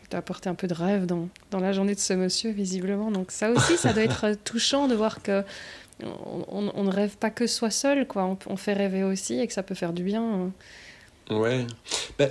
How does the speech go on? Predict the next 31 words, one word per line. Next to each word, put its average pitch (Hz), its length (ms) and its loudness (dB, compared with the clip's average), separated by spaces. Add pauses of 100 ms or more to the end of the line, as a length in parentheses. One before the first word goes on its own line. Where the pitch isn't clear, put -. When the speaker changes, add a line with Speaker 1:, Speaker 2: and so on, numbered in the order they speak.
Speaker 2:
le 151 160 6
propre 180 240 0
de 165 80 4
l'aventure, 135 560 6
pour 123 160 6
moi, 131 140 6
une 123 100 8
aventure, 120 480 4
si - 160 2
elle 107 140 6
est 110 100 4
faite 131 300 2
pour 110 160 4
vivre 107 240 0
seulement 117 480 6
en 110 40 6
solitaire, 113 640 4
c'est 110 280 4
égoïste. 107 680 2 (600)
Euh, 95 440 -2
le 95 120 0
but 123 280 -4
de 117 80 6
l'aventure, 104 500 2
c'est 107 140 -2
de 101 40 0
la 98 120 0
partager 107 520 2
parce 107 280 0
qu'on 104 480 2 (520)
est, 117 360 2